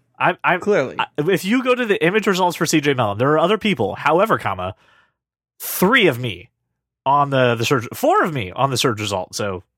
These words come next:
Speaker 1: five.
Speaker 2: Oh, you're all over the Google search.
Speaker 1: I am, I am dominating that fucker.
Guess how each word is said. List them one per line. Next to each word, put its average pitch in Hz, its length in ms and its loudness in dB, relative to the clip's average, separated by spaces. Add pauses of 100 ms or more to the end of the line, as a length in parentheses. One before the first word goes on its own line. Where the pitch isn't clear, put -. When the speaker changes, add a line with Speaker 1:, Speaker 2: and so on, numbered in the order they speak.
(160)
Speaker 1:
five. 330 360 -2
Speaker 2:
Oh, 131 60 0
you're 156 280 0
all 165 380 0
over 139 340 0
the 131 100 -2
Google 123 320 -4
search. 117 320 -8
Speaker 1:
I 165 240 0
am, 127 260 -2 (100)
I 139 140 0
am 120 180 -2
dominating 135 460 0
that 101 160 -2
fucker. 95 320 -6